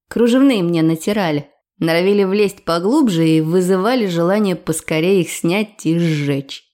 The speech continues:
Оксана же твёрдо заявила, что именно по нижнему белью видно,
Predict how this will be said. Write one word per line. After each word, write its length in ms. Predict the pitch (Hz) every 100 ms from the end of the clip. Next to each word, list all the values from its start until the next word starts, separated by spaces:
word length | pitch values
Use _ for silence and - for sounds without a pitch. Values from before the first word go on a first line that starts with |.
| _ _ _
Оксана 440 | 160 - - 208
же 120 | 185 185
твёрдо 440 | 208 254 208 175
заявила, 480 | 160 165 165 220 180
что 180 | - 156
именно 560 | - 233 254 240 202
по 140 | 185 175
нижнему 540 | 180 214 202 190 175
белью 400 | 160 165 175 233
видно, 480 | 180 196 285 180 147